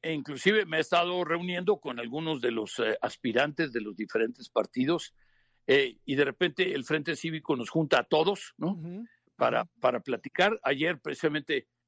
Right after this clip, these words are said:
Speaker 1: emitieron un comunicado diciendo que el día de diecisiete y dieciocho de abril vamos a reunirnos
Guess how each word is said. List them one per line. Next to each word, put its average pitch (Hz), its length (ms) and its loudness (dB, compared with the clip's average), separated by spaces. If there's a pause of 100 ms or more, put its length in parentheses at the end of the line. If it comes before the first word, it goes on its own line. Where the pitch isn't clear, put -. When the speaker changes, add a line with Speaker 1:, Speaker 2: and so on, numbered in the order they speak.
(140)
Speaker 1:
emitieron 151 460 0
un 151 100 -4
comunicado 143 600 0
diciendo 139 400 -2
que 113 140 0
el 110 120 -2
día 120 200 0
de 107 420 -6
diecisiete 123 760 2
y 110 60 2
dieciocho 104 680 0 (440)
de 110 220 4
abril 147 420 0 (380)
vamos 123 360 0
a 113 80 4
reunirnos 120 680 -4